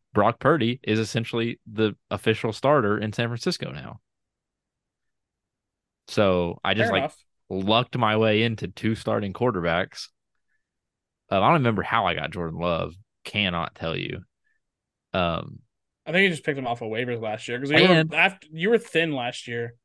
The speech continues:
Speaker 1: I trade away a top running back only for him to get sidelined for the first four games, and I happen to have his backup. So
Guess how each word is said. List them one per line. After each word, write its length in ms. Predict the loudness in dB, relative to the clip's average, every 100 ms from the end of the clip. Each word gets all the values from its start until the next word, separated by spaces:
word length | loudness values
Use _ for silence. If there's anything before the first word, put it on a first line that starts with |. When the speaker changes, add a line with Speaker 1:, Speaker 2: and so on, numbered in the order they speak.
| _
Speaker 1:
I 120 | 0
trade 280 | 2 4 6
away 220 | 6 6
a 80 | 4
top 400 | 2 2 2 4
running 280 | 2 2 0
back 380 | 2 2 0 -4 _ 0
only 220 | 4 4
for 120 | 4
him 200 | 0 2
to 100 | 2
get 220 | 2 0 -2 -4
sidelined 580 | -2 0 0 0 -2
for 120 | -2 -4
the 80 |
first 260 | -2 -4 -4
four 240 | -6 -6
games, 420 | -2 -2 -2 -6 -12 -20 -4
and 200 | 0 2
I 80 | 2
happen 300 | 0 -2 -2
to 60 | 0
have 140 | 0
his 140 | 0 0
backup. 420 | 0 0 -2 -2
So 180 | 0